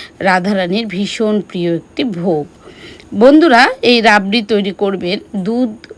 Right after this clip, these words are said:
ভীষণ ঘন করে জাল দেবেন এবং দুধের মধ্যে যে সরগুলো, সরটা পড়বে, সেই সরটাকে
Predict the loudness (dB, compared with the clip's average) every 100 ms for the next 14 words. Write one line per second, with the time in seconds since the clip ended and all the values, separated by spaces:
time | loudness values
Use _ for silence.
0 | -8 -6 -4 -4 -2 -2 -2 -2 -2 -2
1 | -2 0 0 0 -2 -2 -2 -2 -2 -2
2 | -2 -2 -2 -2 -2 -2 -4 -2 0 2
3 | 0 0 0 -2 -6 -20 -18 -8 2 2
4 | 4 0 0 0 0 -2 -2 -4 -4 -6
5 | -4 -6 -4 -4